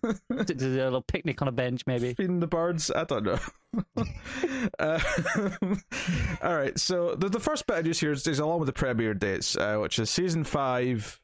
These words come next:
Speaker 1: of Yellowstone. Yes, <laughs> it's on season five already. Time, time flies.
Speaker 2: This is why I'm shocked. It's such, like, this cultural phenomenon. It, like, just kinda caught me off guard in the last, like,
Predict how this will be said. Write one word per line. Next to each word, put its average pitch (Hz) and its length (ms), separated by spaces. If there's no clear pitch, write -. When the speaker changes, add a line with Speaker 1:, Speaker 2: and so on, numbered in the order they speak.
Speaker 1:
of 113 140
Yellowstone. 123 640
Yes, 113 240
<laughs> - 20
it's 202 120
on 170 80
season 143 360
five - 360
already. 104 440
Time, 139 240
time 123 200
flies. 98 440
Speaker 2:
This 196 160
is 214 80
why 214 140
I'm 165 140
shocked. 139 300
It's 135 140
such, 170 160
like, 170 120
this 151 140
cultural 156 340
phenomenon. 135 500
It, 113 200
like, 123 200
just 165 160
kinda 226 240
caught 160 220
me 143 80
off 120 120
guard 120 260
in 98 60
the 98 60
last, 98 320
like, 101 160